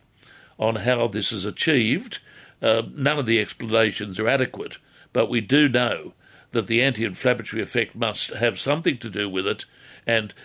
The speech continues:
the effect on the gut, generally speaking, is to relax it,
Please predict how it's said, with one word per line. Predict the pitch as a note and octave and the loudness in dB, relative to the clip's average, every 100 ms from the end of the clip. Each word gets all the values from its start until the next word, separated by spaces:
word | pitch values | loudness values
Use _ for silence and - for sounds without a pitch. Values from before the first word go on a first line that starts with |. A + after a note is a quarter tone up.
| - | -8
the | A#2 A2 G#2 | -2 0 -2
effect | - - - - D#3+ C3+ - - | -4 -8 -12 0 2 2 -6 -6
on | B2 B2 | -2 0
the | A2+ | 0
gut, | F#2+ A#2+ - - B2 | 0 -2 -2 -14 -16
generally | G2 B2 D3+ A#2+ E2+ | 0 2 2 0 -2
speaking, | F#2 - G2+ A#2 G#2 F#2+ - - | -4 -2 -2 -2 -8 -10 -20 -8
is | G#2 - | -6 -2
to | F#2+ | 0
relax | F2+ B2 C3+ D#3+ | 2 2 2 0
it, | D#3+ | 0